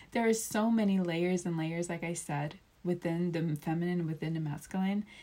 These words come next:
that can be so toxic, that can be so damaging,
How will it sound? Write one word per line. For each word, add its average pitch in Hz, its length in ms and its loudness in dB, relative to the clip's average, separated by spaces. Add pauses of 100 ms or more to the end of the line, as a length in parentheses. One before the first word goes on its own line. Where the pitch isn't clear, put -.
(120)
that 175 180 -4
can 170 220 -6
be 160 120 -4
so 175 300 -2
toxic, 175 680 -4
that 170 160 -8
can 175 240 -2
be 170 160 0
so 170 360 0
damaging, 175 760 0